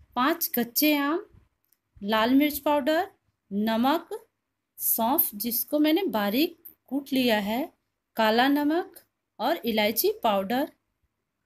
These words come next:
दो बड़े चम्मच घी, गुड़, गुड़ को कम या ज़्यादा अपने टेस्ट के according कर सकती हैं।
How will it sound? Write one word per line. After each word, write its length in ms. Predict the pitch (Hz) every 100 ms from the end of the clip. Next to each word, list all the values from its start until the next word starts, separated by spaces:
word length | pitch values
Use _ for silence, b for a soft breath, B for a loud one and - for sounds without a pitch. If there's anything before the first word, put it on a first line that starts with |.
| _ _ 175
दो 240 | 247 349
बड़े 220 | 370 349
चम्मच 440 | 339 339 320 330 190
घी, 500 | 165 202 240 349 - _ _ _ _ _ _ _ - - - _ -
गुड़, 300 | 233 254 349 370 - _ _ _ _ _ _ _ _ _ _ _
गुड़ 200 | 185 262
को 160 | 302 349
कम 320 | 359 277 302
या 140 | 320 330
ज़्यादा 340 | 254 240 285
अपने 260 | 285 285 311
टेस्ट 360 | - 269 269
के 100 | -
according 540 | 302 240 240 226 247 311 -
कर 140 | 240
सकती 420 | 254 277 269 240 220
हैं। 280 | 254 339